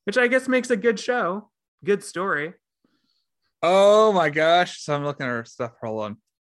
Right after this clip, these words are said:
Speaker 2: Snapdragon. That was one of those so I had this on V H S. That was one of those you definitely fast forward the good parts. It's supposed to be, like, taken a serious movie, be taken seriously kind of movie. No. Anyway, yes,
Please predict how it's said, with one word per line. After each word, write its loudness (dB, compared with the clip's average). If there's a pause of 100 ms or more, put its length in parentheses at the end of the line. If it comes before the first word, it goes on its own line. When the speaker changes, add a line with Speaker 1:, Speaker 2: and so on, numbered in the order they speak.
(160)
Speaker 2:
Snapdragon. -4 (440)
That 0
was 0
one -2
of -4
those -2 (320)
so -14
I -6
had -8
this -10
on -6
V -6
H -6
S. -8
That -6
was -10
one -6
of -8
those -12
you -10
definitely -12
fast -10
forward -10
the -12
good -10
parts. -6 (180)
It's -18
supposed -2
to -20
be, 2
like, -2
taken -2
a -2
serious -4
movie, -4 (200)
be -4 (160)
taken -2
seriously -2
kind -4
of -6
movie. -6 (640)
No. -14 (1400)
Anyway, -6 (760)
yes, -4